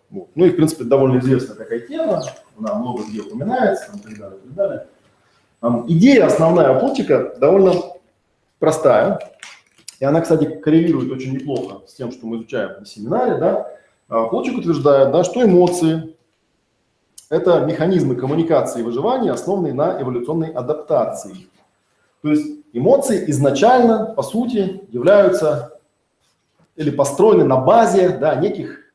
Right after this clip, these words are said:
выживательных механизмов. То есть эмоции возникают не просто так, потому что иногда бывает, открываешь там какую-то теорию, да, и там написано, что там базовых эмоций пять. Думаешь, почему пять? Почему не семь? Почему не тридцать две?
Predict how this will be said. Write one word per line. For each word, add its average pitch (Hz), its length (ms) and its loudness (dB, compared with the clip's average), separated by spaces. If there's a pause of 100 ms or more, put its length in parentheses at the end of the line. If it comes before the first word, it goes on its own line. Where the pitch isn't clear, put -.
(100)
выживательных 139 760 -2
механизмов. 123 580 -14
То - 100 -20
есть - 140 -20
эмоции 139 300 -10
возникают 127 520 -4
не 123 60 -8
просто 185 420 -2
так, - 440 -6 (140)
потому 151 220 -4
что 160 120 -6
иногда 160 200 2
бывает, 156 320 4
открываешь 240 500 2
там 175 340 -4 (180)
какую-то 151 400 -10
теорию, 156 360 -2
да, 220 380 -2 (160)
и 107 60 -18
там 170 140 -4 (100)
написано, 139 400 -4
что - 160 -20
там 98 180 -14
базовых 151 380 2
эмоций 139 380 -4
пять. - 340 -8 (180)
Думаешь, 101 180 -20
почему 160 320 -12
пять? 147 240 -2 (260)
Почему 123 200 -10
не 107 60 -10
семь? 131 380 -4 (500)
Почему 139 180 -4
не - 60 -4
тридцать 98 260 -10
две? 135 480 0